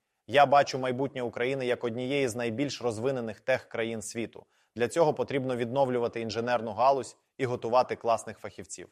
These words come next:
З ініціативи Мінцифри та підтримки наших колег зі Швейцарської вищої технічної школи Цюриха Київська школа економіки запускає програму підготовки інженерів мікро- та наноелектроніки. Це можливість долучитися до галузі, яка стрімко розвивається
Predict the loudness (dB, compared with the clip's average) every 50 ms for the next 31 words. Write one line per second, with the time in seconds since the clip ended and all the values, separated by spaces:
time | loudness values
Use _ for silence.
0 | _ _ _ _ _ _ -2 0 2 2 0 2 4 2 4 4 4 4 4 2
1 | 2 0 -4 -2 0 0 0 0 0 -4 -4 -2 -2 -4 -4 -6 -4 -2 -2 -2
2 | -2 -4 -4 -4 -4 -4 -6 -8 -10 -6 -4 0 2 2 2 2 0 -4 -8 -8
3 | -6 -8 -6 0 0 0 0 0 -2 -6 -6 -4 -2 -2 -4 -4 -4 -6 -8 -8
4 | -8 -10 -10 -10 -10 -10 -10 -10 -10 -8 -8 -4 -4 -2 -2 -2 -4 -4 -2 -2
5 | -2 0 0 0 -2 -2 -4 -8 _ _ _ _ 0 2 2 2 0 -2 -6 -6
6 | -4 -2 0 2 2 2 2 0 -2 -2 -2 -2 -4 -4 -6 -6 -6 -6 -6 -6
7 | -8 -6 0 2 4 4 4 2 -2 -2 0 0 0 0 0 -4 -6 -8 -6 -6
8 | -4 -2 -2 -2 -2 -2 -6 -6 -6 -4 -4 -2 0 0 0 0 -2 -4 -6 -8
9 | -6 -4 -4 -4 -2 -4 -4 -2 -2 -2 -2 0 -2 -2 -2 -4 -4 -6 -6 -6
10 | -6 -8 -12 -18 -20 -20 _ _ _ _ _ _ _ _ -4 -2 0 0 0 0
11 | 0 0 0 0 0 -2 -4 -6 -4 -4 -4 -4 -4 -4 -6 -6 -6 -8 -6 -6
12 | -4 -2 2 2 2 4 2 0 -4 -6 -6 -6 -6 -6 -4 -6 -8 -6 -6 -6
13 | -6 -6 -6 -6 -6 -6 -6 -6 -2 0 2 2 2 0 -2 -4 -8 -12